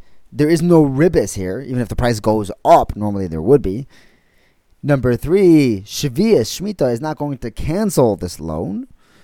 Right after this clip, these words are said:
Number four, if the lender wants to backtrack and say, "You know what, forget the Trumas and Maasros, I want cash,"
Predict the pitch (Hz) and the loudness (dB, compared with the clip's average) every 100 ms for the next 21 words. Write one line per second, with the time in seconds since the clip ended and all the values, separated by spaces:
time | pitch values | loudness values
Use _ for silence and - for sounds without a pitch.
0 | - 101 95 92 - 143 165 147 117 87 | -12 -6 -6 -6 0 6 8 6 4 0
1 | - _ _ _ _ _ _ _ _ _ | -10 _ _ _ _ _ _ _ _ _
2 | _ _ _ 107 110 120 120 117 82 127 | _ _ _ -10 -6 -2 -2 -2 -4 -4
3 | 151 127 117 123 120 - 113 95 131 143 | 0 -2 -2 -4 -6 -8 -8 -2 0 0
4 | - 110 98 101 110 113 127 120 92 117 | -2 -6 -6 -8 -6 -4 -4 -6 -6 -8
5 | 123 - 113 - 120 113 123 123 113 110 | -8 -8 -14 -10 -10 -8 -8 -6 -6 -6
6 | 113 95 - 120 151 131 - | -6 -6 -6 -6 -4 -6 -8